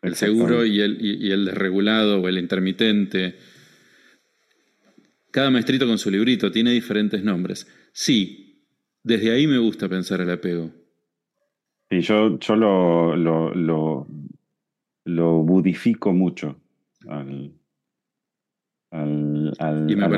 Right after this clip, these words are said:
Speaker 1: parece muy
Speaker 2: modelos de
Speaker 1: bien que
Speaker 2: apego.
Speaker 1: lo hagas. Me parece muy bien por, desde el lugar que lo haces.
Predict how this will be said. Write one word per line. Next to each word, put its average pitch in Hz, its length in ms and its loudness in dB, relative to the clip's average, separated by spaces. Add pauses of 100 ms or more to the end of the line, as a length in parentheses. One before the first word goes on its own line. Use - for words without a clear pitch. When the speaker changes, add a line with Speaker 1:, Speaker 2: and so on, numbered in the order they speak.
Speaker 1:
parece 85 100 2
muy 85 100 4
Speaker 2:
modelos - 20 4
de 85 140 4
Speaker 1:
bien 95 120 0
que - 80 0
Speaker 2:
apego. 95 120 0
Speaker 1:
lo 92 100 -2
hagas. 90 420 -6 (400)
Me 98 100 -4
parece 104 260 0
muy 110 120 2
bien 117 160 4
por, 101 240 -4
desde 98 220 -2
el 98 80 0
lugar 101 280 0
que 95 100 -6
lo 87 80 -2
haces. 85 400 -8